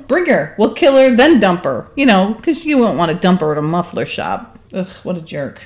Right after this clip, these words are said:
And then Lee comes in and pretends like he's, uh, a customer.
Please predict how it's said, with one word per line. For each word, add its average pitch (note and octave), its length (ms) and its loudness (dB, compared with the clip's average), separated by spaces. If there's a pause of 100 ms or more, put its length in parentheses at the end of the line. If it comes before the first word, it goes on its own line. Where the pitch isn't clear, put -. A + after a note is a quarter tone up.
(120)
And G#3 120 4
then F#3+ 280 4
Lee G3+ 200 0
comes F#3 320 -2
in E3 160 -2
and E3 80 -6
pretends F3+ 400 -2
like E3 200 -4
he's, E3 360 -8
uh, D3 260 -4
a F3 80 -6
customer. F3+ 720 -4